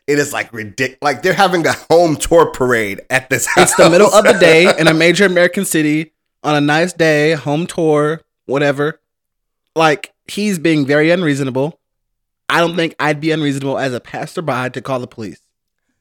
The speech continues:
Speaker 1: Yeah, I know, 'cause that's what you a snitch nigga do. But let's keep it moving. The police show up. They're like, "We gotta search the house for this gun." There were reports of you literally threatening a family of people, including a sixteen-year-old girl. And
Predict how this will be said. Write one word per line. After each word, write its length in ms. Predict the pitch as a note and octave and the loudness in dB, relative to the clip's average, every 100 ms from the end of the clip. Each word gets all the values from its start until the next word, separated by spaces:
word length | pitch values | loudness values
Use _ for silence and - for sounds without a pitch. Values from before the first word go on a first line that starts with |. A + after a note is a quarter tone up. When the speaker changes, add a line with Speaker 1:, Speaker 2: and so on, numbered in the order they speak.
| _ | _
Speaker 1:
Yeah, 180 | F3+ F#3+ | -8 -6
I 40 | G#3 | -6
know, 220 | G#3+ A#3+ | -6 -8
'cause 280 | - E3 D3+ | -8 -10 -6
that's 220 | D#3+ F3 | -8 -8
what 100 | F3 | -10
you 140 | D#3 E3+ | -12 -10
a 40 | |
snitch 260 | E3 E3 D3+ | -8 -6 -6
nigga 260 | E3 D3 F#2 | -6 -6 -8
do. 80 | - _ _ | -12 _ _
But 120 | C#3+ | -4
let's 200 | C#3+ E3+ | -2 -2
keep 180 | - G3+ | -4 -6
it 60 | E3 | -4
moving. 380 | D3 B2+ F2+ - _ - | -4 -4 -8 -16 _ -20
The 60 | |
police 360 | F#2 - A2+ A#2+ | -20 -12 -8 -8
show 260 | - E3 C3 | -4 -2 -2
up. 300 | A#2 - _ _ _ _ - | -2 -6 _ _ _ _ -8
They're 100 | A2+ | -6
like, 220 | G#2+ F#2+ - | -6 -8 -12
"We 120 | G#2+ | -8
gotta 200 | A2+ G2+ | -8 -8
search 340 | - G#2 - | -8 -10 -10
the 60 | - | -16
house 320 | - A2 G#2 | -8 -6 -6
for 100 | - | -10
this 220 | D#2+ D#2+ | -16 -16
gun." 640 | F#2+ - C3 B2+ B2 B2 - _ _ | -14 -6 -2 -2 -4 -8 -16 _ _
There 280 | B2 D3 D3 | -6 0 2
were 200 | D3 C#3+ | 2 2
reports 520 | C3+ C#3 - C#3+ C#3 | 0 -4 -2 -4 -2
of 100 | C3 | -8
you 180 | A#2 C3+ B2 | -6 -4 -2
literally 420 | B2+ B2 B2 A#2+ | -2 -4 -6 -6
threatening 500 | A#2 A#2+ A2+ A#2 A2+ | -4 -4 -4 -6 -6
a 80 | G#2 | -6
family 440 | A#2 A2+ A2 G#2+ | -6 -4 -4 -6
of 100 | G#2 | -8
people, 320 | - F2+ G#2 | -10 -10 -8
including 420 | G2+ - G#2+ G2+ F#2+ | -10 -10 -10 -8 -10
a 40 | |
sixteen-year-old 920 | - G#2+ - A#2+ G#2+ G#2 G2+ G2+ F#2+ | -10 -10 -10 -8 -6 -6 -4 -4 -6
girl. 420 | F2 G2+ F#2+ F2+ - _ _ _ | -8 -8 -6 -10 -14 _ _ _
And 340 | A2 G#2 F#2 | -8 -8 -8